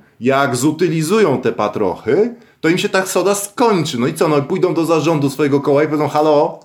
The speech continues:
kochany zarządzie, trzeba kolejną tą, tą, tą partyjkę taką, co to ostatnio przyszła, bo mnie się już skończyło”.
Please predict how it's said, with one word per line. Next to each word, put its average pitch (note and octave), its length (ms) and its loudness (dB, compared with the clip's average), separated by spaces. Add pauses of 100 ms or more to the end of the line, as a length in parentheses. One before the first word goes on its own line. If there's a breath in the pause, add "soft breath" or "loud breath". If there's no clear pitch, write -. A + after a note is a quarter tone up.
kochany D3+ 300 -2
zarządzie, C#3+ 640 2 (180 loud breath)
trzeba - 180 -2
kolejną D#3+ 500 2
tą, C#3+ 200 0
tą, D3 220 0
tą C#3+ 200 0
partyjkę C#3+ 480 0
taką, C3 300 0
co C3 140 -4
to C3 240 0
ostatnio B2 320 -2
przyszła, F2+ 520 -4
bo B2+ 140 2
mnie C#3 160 0
się C#3+ 100 -2
już C#3 80 0
skończyło”. G#2+ 500 -2